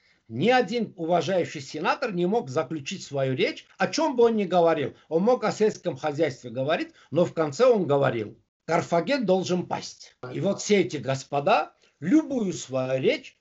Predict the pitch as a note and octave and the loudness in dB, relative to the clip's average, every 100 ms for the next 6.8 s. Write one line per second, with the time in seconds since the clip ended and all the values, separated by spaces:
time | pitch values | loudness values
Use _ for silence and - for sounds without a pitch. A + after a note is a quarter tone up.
0 | - D3 D#3+ D#3 C3 G2+ F2 _ F#2+ F#2 | -8 0 2 2 -2 -8 -14 _ -20 -12
1 | A2 A3+ D4+ - - - _ _ _ _ | -4 0 0 -4 -10 -16 _ _ _ _
2 | _ D3+ B3+ B3 A#3+ A#3 _ _ - - | _ 2 2 4 4 2 _ _ -18 -12
3 | D#3+ D3+ A#3 C4+ - E3 E3+ G#3 F#3 E3+ | -6 2 4 4 -2 -4 -4 -2 -4 -8
4 | C3+ C3 C3+ - C#3 F3 D#3 G#2 F2 E2+ | -8 -10 -12 -10 0 2 2 -2 -12 -20
5 | _ _ _ - A2+ B2+ - F#2 F#2+ _ | _ _ _ -18 -12 -12 -14 -18 -20 _
6 | B2+ A#3 D4+ D4 C#4 A#3 B2+ | 0 2 2 -2 -4 -4 -6